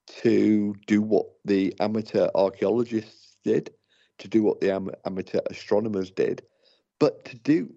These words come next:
to get credibility, they're gonna have to up their game. It's no use running around a building at night with a cat toy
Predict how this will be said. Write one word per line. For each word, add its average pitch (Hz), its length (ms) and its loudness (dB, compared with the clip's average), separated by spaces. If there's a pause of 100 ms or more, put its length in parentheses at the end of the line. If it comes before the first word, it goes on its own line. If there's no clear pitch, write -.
to 135 100 -10
get - 380 -2
credibility, 135 840 -2
they're 143 160 0
gonna 135 280 -2
have 139 280 -10
to 117 200 -4
up - 260 -8
their 101 160 0
game. 185 480 -2 (720)
It's - 220 -4
no 196 120 2
use 190 360 -4
running 127 260 0
around 107 240 0
a 104 40 -10
building 101 420 0
at - 100 -12
night 90 300 -4
with 90 140 -4
a - 40 -14
cat - 360 -12
toy - 320 -4